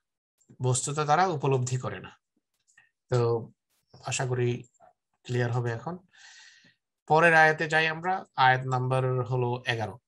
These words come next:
ফি কুলুবিহিম,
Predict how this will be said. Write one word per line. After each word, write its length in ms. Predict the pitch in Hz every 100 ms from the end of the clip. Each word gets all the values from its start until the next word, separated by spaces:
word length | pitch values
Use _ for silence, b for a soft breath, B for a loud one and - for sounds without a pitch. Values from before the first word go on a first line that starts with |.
| _ _ _ _ _ _ _ _ _ - b b b _ -
ফি 240 | - 156 180 190 196 196 _ _ _ _ _ -
কুলুবিহিম, 640 | 147 156 175 180 180 202